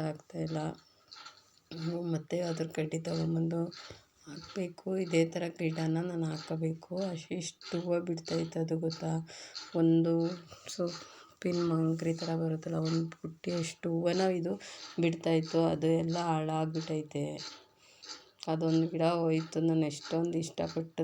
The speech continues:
ತಂದು ಹಾಕ್ಕೊಂಡಿದ್ದೆ ಇದೊಂದು ಗಿಡನ ಗೊತ್ತಾ, ಆದರೆ ಅದೇ ಹಾಳಾಗ್ಬಿಡ್ತು. ಇವಾಗೆಲ್ಲ ಸದ್ಯ ಕ್ಲೀನ್ ಮಾಡಿಸ್ತಾ ಇದ್ದೀನಿ. ಒಬ್ರು ಆಳು ಬಂದಿದ್ದಾರೆ, ಅವ್ರ ಕೈಲೆಲ್ಲ ಸ್ವಲ್ಪ ಎಲ್ಲ ಕ್ಲೀನ್ ಮಾಡಿಸಿ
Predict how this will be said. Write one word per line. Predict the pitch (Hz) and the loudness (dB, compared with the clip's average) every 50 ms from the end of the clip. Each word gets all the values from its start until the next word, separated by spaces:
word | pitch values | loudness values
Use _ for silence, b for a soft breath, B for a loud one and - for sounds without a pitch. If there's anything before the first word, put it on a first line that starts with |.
| 165 | -2
ತಂದು | 160 170 165 160 160 160 | -2 -2 0 2 2 2
ಹಾಕ್ಕೊಂಡಿದ್ದೆ | 165 160 160 - 165 160 160 156 156 160 | 0 -2 -2 -2 -2 -2 0 0 0 0
ಇದೊಂದು | 160 160 160 160 156 156 151 160 160 | 0 0 0 2 2 2 4 2 2
ಗಿಡನ | 156 156 151 151 151 156 156 156 156 | 0 0 0 0 0 0 -2 -2 -4
ಗೊತ್ತಾ, | 165 165 - - - 165 147 | -8 -10 -12 -12 -10 -10 -8
ಆದರೆ | 156 151 156 165 165 170 165 170 165 165 B B B B B B - | -8 -8 -6 -4 -2 -2 -2 -2 -2 -6 B B B B B B -4
ಅದೇ | 156 151 175 175 | -2 0 2 4
ಹಾಳಾಗ್ಬಿಡ್ತು. | 165 156 156 156 160 160 160 156 160 160 143 - 160 - - 160 156 143 - - 175 | 4 4 4 4 4 4 4 2 2 0 0 -2 -2 -4 0 2 2 2 2 0 0
ಇವಾಗೆಲ್ಲ | 165 165 165 156 156 156 156 151 156 160 165 | 2 2 4 4 4 2 2 2 2 2 0
ಸದ್ಯ | 160 160 156 - - 160 | 0 -2 -2 -2 -2 -2
ಕ್ಲೀನ್ | 160 - 156 160 156 156 156 170 | -2 0 -2 0 2 2 2 2
ಮಾಡಿಸ್ತಾ | 170 165 160 156 151 - - - - 160 | 4 2 2 2 0 -4 -6 -4 -4 -4
ಇದ್ದೀನಿ. | 151 156 147 151 156 156 151 175 220 220 B B B B B B B B B | -2 -2 -4 -4 -2 0 0 -2 -2 -4 B B B B B B B B B
ಒಬ್ರು | B B 180 160 160 151 | B B 0 2 4 4
ಆಳು | 147 147 147 156 156 | 4 4 2 2 2
ಬಂದಿದ್ದಾರೆ, | 165 156 156 156 151 147 156 143 147 156 170 | 2 2 2 2 2 0 -2 -2 0 0 0
ಅವ್ರ | 185 180 160 165 - | 0 -2 -4 -4 -2
ಕೈಲೆಲ್ಲ | - 156 156 160 156 147 147 147 151 156 | 0 2 4 4 4 4 4 2 0 0
ಸ್ವಲ್ಪ | 156 - 160 156 156 - 156 156 | 0 0 -2 -2 0 2 2 2
ಎಲ್ಲ | 147 147 151 160 | 2 2 0 -2
ಕ್ಲೀನ್ | 160 - 160 156 156 160 160 165 | 0 0 0 0 2 4 4 4
ಮಾಡಿಸಿ | 160 156 151 147 151 - - - 202 | 4 4 0 -2 -6 -6 -4 -2 -2